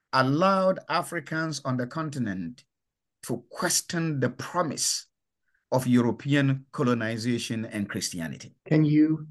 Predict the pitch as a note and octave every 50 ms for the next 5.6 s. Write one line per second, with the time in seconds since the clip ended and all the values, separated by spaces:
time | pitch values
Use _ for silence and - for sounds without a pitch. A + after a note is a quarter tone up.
0 | - - - E3 E3+ G3 G#3+ - - - E3+ D3+ - - B2 A#2+ - - A#2+ A#2
1 | - - G2+ G2+ F#2+ - A2+ A2+ A2 - - - G2 G2+ G2+ F2+ - - - G2
2 | G2 G2 G2+ F#2 - - - F#2+ F#2+ G#2 A2+ A2 - - G2 F#2+ - - - G2+
3 | F#2 F2 - F2 F2 F2+ F2+ - - F2 F2+ F2+ F2 - - D#2+ E2 F2 F2+ -
4 | - - G2 A2 B2 - - - - - - A2 G#2 G2+ - - F2+ E2+ - F2+
5 | F2 E2 E2 D#2+ - - A2+ A#2+ C3 D#3 E3